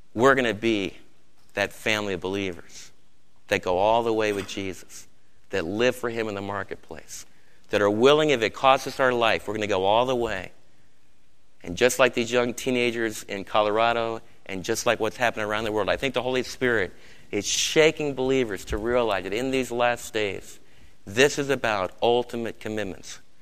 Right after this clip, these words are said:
Who can stand? This passage closes with who can stand. We'll look at that the next time. But I wanna raise the issue. Who can stand? You can.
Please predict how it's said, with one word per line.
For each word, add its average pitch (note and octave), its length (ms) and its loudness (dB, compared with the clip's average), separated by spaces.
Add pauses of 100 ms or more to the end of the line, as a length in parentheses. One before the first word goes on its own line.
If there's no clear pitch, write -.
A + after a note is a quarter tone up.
(160)
Who F#3+ 200 8
can D#3+ 240 -2
stand? A#2 640 -4 (800)
This B2+ 160 2
passage C3+ 420 2
closes A#2 340 0
with G2 220 -4
who C3 140 -2
can A#2+ 180 -8
stand. G#2+ 360 -6
We'll G2 100 -4
look A2 120 -2
at G#2+ 100 -6
that G2+ 340 -2 (480)
the G2+ 80 -2
next A2 320 -4
time. F#2+ 280 -8
But F#2 180 -4
I G#2+ 100 -4
wanna B2+ 240 2
raise B2 240 4
the A#2 140 2
issue. A2 220 -2
Who B2 140 0
can B2 140 -2
stand? A#2+ 340 -2
You B2 140 2
can. D#2+ 280 -10